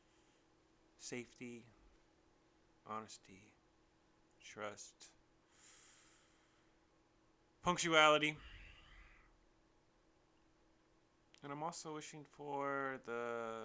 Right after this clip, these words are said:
safety and betterment of my children and the safety and betterment of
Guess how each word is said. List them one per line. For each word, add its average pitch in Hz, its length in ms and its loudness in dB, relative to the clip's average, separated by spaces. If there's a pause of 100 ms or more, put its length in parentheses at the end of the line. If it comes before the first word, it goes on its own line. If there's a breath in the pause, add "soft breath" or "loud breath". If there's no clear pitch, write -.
(160)
safety 127 600 -8
and 117 180 -8
betterment 117 580 -6
of - 80 -14 (160)
my 104 220 -6
children 131 500 -10 (300)
and - 340 -16 (220)
the - 80 -20
safety 117 380 -10
and 110 120 -12
betterment 107 580 -10
of - 120 -18